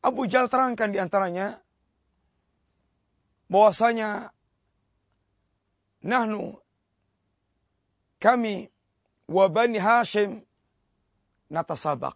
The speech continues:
Kami dan Bani Hashim bersaing ketat dalam urusan status sosial. Tidak ada jabatan dimiliki oleh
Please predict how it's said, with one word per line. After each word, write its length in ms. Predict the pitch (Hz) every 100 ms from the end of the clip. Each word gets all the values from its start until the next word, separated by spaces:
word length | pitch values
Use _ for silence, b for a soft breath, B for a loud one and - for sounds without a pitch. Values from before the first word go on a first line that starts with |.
| _ _ _ _ _ _ _ _ _ _ _ _ _ -
Kami 400 | 240 285 294 269
dan 160 | 254 233
Bani 240 | 220 226
Hashim 640 | 208 220 - 220 226 220 220 _ _
bersaing 480 | 131 190 - 190 165
ketat 320 | 180 170 165 _ _ _ _ _ _ _ _ _ _ _ _ _ _ _ -
dalam 400 | 139 208 233 220
urusan 640 | 208 208 220 180 202 220
status 400 | 180 175 196 185
sosial. 480 | 156 165 - 147 - - _ _ _ _ _ _ _ _ _ _ _ _ _ _ _ _ _ _ _ _ _ _ _ _ _ _ _ _ _ _ _ -
Tidak 240 | 233 220 254 269
ada 120 | 240
jabatan 560 | 220 220 247 247 240
dimiliki 560 | 220 208 233 254 - 214
oleh 240 | 208 180